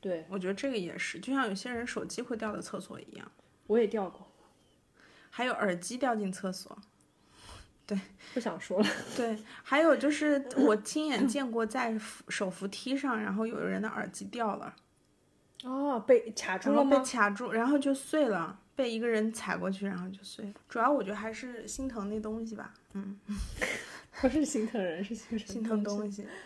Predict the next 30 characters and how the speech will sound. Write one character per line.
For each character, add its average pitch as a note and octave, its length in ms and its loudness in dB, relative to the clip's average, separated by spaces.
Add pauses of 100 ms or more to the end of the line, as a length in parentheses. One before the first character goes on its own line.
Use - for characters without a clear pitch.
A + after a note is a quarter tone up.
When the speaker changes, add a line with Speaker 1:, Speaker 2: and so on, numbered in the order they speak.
Speaker 2:
对。 - 100 -14 (840)
Speaker 1:
对， G3 180 -10 (560)
而 G#3+ 60 -4
且， C4 160 0
而 A#3+ 100 8
且 D4 140 8
这 D4+ 160 6
些 B3 300 4 (180)
社 C#4 280 4
死 G3 260 -2
有 E3+ 160 2
的 A3 60 2
时 A3+ 100 2
候 G3+ 160 4
就 G#3 160 2
是 F3 480 -4 (160)
你 G#3+ 100 0
只 A3 80 0
要 D#3 100 4
稍 A#3+ 160 0
微 C#4+ 100 6
注 A4 220 0
意 C4 60 8
一 - 140 -2
下 B2 200 -8
就 F3 140 -8
可 F3+ 160 -8
以 E3+ 60 -4
避 A3+ 200 -6
免。 G3 300 -10